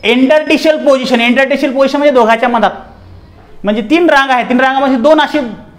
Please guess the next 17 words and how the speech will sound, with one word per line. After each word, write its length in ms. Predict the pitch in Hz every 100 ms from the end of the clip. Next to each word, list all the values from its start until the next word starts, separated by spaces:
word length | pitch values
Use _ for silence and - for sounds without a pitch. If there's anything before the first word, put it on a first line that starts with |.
| - - - - - -
वेगळे 280 | 196 254 285
आलेले 240 | 262 240
आहेत, 240 | 208 196 - - - - - - - - - -
ठीक 120 | 254
आहे, 380 | 285 - - -
ते 60 | 294
पण 160 | 330 311
particle 420 | 277 269 285 254
आहेत. 260 | 196 165
म्हणजेच 420 | 196 233 254 311 -
extra 500 | 202 202 - 285 294
particle 640 | 294 202 190 220 - 269 269
place 420 | 214 208 240 277 -
interstitial 720 | 208 220 240 262 262 - 262 262 -
positions 600 | 220 214 226 262 262 - -
of 260 | 196 190 185
the 100 | 254